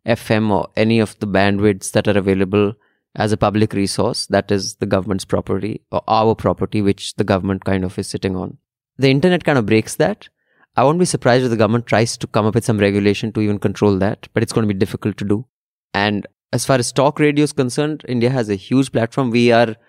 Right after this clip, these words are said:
a country of talkers. You go to any small town, village, nukkad. I live in a colony of retired army officers. They're sitting downstairs and sorting out the world. Aunties are sitting elsewhere talk, sorting out the world. You go to a bank, they will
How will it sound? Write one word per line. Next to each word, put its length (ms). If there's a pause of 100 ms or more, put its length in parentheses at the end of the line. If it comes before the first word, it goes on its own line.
(280)
a 60
country 460
of 160
talkers. 600 (600)
You 140
go 140
to 140
any 180
small 360
town, 320
village, 680 (140)
nukkad. 580 (720)
I 180
live 180
in 120
a 180 (260)
colony 320
of 100
retired 320
army 220
officers. 380
They're 120
sitting 280
downstairs 420
and 180 (220)
sorting 360
out 140
the 100
world. 320 (580)
Aunties 380
are 60
sitting 500 (300)
elsewhere 260
talk, 220
sorting 300
out 140
the 80
world. 380 (640)
You 180
go 120
to 160
a 60
bank, 380
they 140
will 140